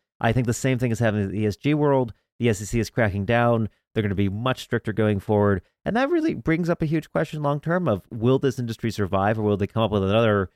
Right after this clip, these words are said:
you know, expression like brics? I don't know if you remember brics in the emerging market for Brazil, Russia, India, China, and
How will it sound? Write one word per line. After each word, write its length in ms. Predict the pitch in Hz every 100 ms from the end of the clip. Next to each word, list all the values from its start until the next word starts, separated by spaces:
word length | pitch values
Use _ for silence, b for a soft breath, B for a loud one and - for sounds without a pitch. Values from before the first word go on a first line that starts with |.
| _ _ _ -
you 100 | 107
know, 100 | -
expression 460 | 120 - 113 92 104
like 180 | 92
brics? 580 | 82 90 127 - - - 113
I 40 |
don't 120 | 104
know 100 | 101
if 60 | 95
you 60 |
remember 200 | 101 98
brics 440 | 90 90 117 - -
in 80 | 98
the 60 |
emerging 400 | 95 110 104 104
market 280 | 98 90 98
for 120 | 95
Brazil, 440 | 87 95 98 107 98
Russia, 320 | 104 92 104
India, 240 | 98 101
China, 460 | 92 107 104 98 92
and 240 | 90 85